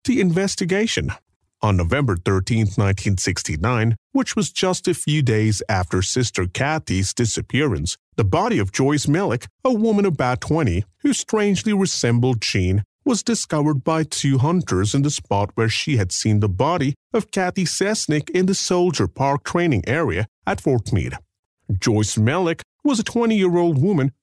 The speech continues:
who worked for a liquor distributor in Baltimore. On November eleventh, nineteen sixty-nine, Joyce Melick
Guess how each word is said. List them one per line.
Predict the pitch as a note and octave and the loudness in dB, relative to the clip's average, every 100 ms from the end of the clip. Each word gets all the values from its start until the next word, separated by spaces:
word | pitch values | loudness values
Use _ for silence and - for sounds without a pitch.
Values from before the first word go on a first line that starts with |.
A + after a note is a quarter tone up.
| - | -2
who | B3+ | 2
worked | D#3+ F#3 F#3 | 2 2 0
for | - | 0
a | C#3+ | 2
liquor | A#2+ E3+ B2+ G2+ | 2 0 0 0
distributor | G#2+ - G3+ D#3 E2 E2+ A#2 - - | 0 -2 -2 0 0 0 -2 -4 0
in | F#3+ | 2
Baltimore. | F3 G3+ - A#2 - - _ _ _ _ _ _ - | 4 2 0 -2 -2 -8 _ _ _ _ _ _ 0
On | G2 | 2
November | E2+ G2 G2+ D#2+ | 2 2 0 0
eleventh, | F#2+ F#2 A#2+ A2 G2 | -2 0 0 2 2
nineteen | F#2+ G2 G#2 F#2 | 2 0 0 -2
sixty-nine, | - F#2 - E2 D#2+ A#2+ A2+ A2+ - - | 0 -4 -4 -4 -2 0 0 0 -2 -4
Joyce | G#2+ A2 G#2 G2 | -2 2 0 0
Melick | G2 E2+ C#3 C3+ | -2 0 0 -2